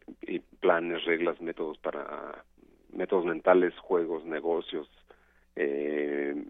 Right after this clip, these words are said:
métodos matemáticos, por ejemplo, todo eso no son considerados invenciones, tampoco los programas de cómputo,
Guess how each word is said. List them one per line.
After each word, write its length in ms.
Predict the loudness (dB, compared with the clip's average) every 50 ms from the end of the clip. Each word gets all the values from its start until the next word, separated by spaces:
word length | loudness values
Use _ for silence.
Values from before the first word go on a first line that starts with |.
| -12 -10
métodos 500 | -2 -2 -2 0 0 -2 -2 -2 -2 -2
matemáticos, 760 | -4 -4 -4 -4 0 2 2 2 2 0 -6 -10 -10 -10 -10
por 160 | -8 -10 -10
ejemplo, 240 | -10 -10 -8 -8 -8
todo 280 | -4 -2 -2 -2 -2 -4
eso 160 | -4 -6 -6
no 360 | -6 -4 -2 0 0 -2 -2 -4 -8 -6
son 180 | -4 -4 -4 -2
considerados 500 | -6 -10 -6 -2 0 0 0 0 -2 -6
invenciones, 680 | -8 -8 -8 -8 -8 -8 -6 -6 -4 -4 -6 -8 -2
tampoco 400 | -2 -2 -2 0 -4 -4 -2 -2
los 120 | -4 -4 -6
programas 440 | -2 0 2 2 2 2 0 0 0
de 80 | -2
cómputo, 580 | -2 -2 -2 -2 -2 -6 -10 -6 -4 -4 -4